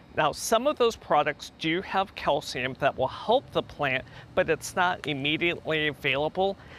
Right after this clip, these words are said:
and we also have a chance of inviting critters into the landscape that might do more damage than good. Blossom end rot is not exclusive to tomatoes. We can see it on our peppers, our eggplant,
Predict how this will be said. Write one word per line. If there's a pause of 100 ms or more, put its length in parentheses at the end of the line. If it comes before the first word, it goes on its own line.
(160)
and
we
also
have
a
chance
of
inviting
critters
into
the
landscape
that
might
do
more
damage
than
good. (920)
Blossom
end
rot
is
not
exclusive
to
tomatoes.
We
can
see
it
on
our
peppers,
our (400)
eggplant,